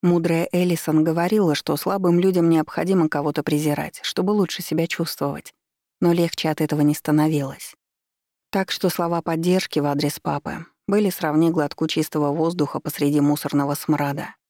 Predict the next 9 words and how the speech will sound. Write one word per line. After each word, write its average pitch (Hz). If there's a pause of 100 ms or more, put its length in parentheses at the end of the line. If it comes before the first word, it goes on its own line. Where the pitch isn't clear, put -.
(800)
«Мы 160
немного 156
общались 139
в -
последнее 143
время, 147
но 143
я 147
подумал, 156